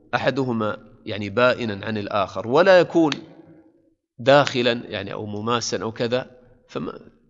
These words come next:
يعني ما يمكن أن نثبته في التقسيم، نقول هناك قسم لا بائن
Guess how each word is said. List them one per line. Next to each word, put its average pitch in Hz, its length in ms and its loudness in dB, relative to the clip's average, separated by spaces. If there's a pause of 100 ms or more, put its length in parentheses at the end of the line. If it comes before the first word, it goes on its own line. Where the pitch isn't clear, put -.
(140)
يعني 117 520 -6 (240)
ما 160 120 4
يمكن 196 280 2
أن 156 240 -2
نثبته 143 520 -2
في 104 100 -10
التقسيم، 117 540 -4
نقول 127 400 -4 (480)
هناك 156 200 2
قسم 180 500 -2 (240)
لا 156 180 6
بائن 170 580 4